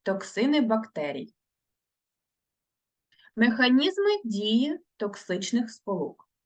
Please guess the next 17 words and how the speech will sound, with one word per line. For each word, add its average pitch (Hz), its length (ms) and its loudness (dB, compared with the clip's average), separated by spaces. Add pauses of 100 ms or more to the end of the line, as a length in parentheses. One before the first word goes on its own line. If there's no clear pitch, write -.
(1200)
Токсичні 381 580 4
сполуки 254 680 4 (160)
можуть 359 480 4
діяти 247 520 2
на 208 180 2
рівні 302 420 0
як 214 480 2
окремих 294 580 0
клітин, 185 720 -8 (360)
так 330 260 -2
і 226 140 -2
в 208 80 -2
усьому 208 420 -6
організмі. 151 640 -6 (580)
На 196 160 4
рівні 440 280 4
клітин 254 720 4